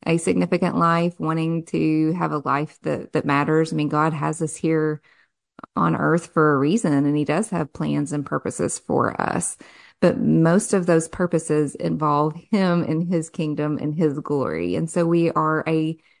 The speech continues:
we are a small piece to a really big puzzle. Um, and, but just knowing that our piece does matter,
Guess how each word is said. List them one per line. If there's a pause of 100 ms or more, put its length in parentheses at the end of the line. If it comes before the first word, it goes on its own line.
we
are
a
small
piece
to
a
really
big
puzzle. (380)
Um,
and,
but
just
knowing
that
our
piece
does
matter,